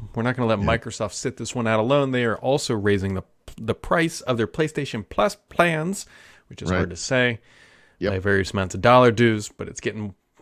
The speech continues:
Speaker 1: more expensive. I don't think they're getting any new
Speaker 2: I
Speaker 1: features,
Speaker 2: mean,
Speaker 1: though.
Speaker 2: everything's getting more expensive. Dude.
Speaker 1: It
Speaker 2: This
Speaker 1: is.
Speaker 2: is just the world. It's unfortunate. It's, um, it's everything, you know? So, I, I don't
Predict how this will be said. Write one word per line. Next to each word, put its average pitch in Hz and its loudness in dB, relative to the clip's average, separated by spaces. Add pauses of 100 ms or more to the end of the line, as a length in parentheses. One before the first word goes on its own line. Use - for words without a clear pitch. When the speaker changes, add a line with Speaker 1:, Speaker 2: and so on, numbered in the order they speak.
(120)
Speaker 1:
more 123 0
expensive. 117 -8
I 117 -8
don't 156 -10
think - -12
they're 147 -6
getting 147 -6
any 123 -2
new 104 -2
Speaker 2:
I 90 -4
Speaker 1:
features, 147 -4
Speaker 2:
mean, 156 2
Speaker 1:
though. - -14
Speaker 2:
everything's 107 -2
getting 73 -12
more 69 -12
expensive. - -10
Dude. 85 -8
Speaker 1:
It - -10
Speaker 2:
This - -4
Speaker 1:
is. 80 -4
Speaker 2:
is - -8
just 73 -6
the 67 -6
world. 64 -8
It's - -8
unfortunate. 78 -4 (160)
It's, - -8
um, 71 -4 (1400)
it's - -12
everything, 85 -4 (280)
you 82 -6
know? 78 -4
So, 101 2 (960)
I, - -10 (120)
I 117 0
don't 101 -4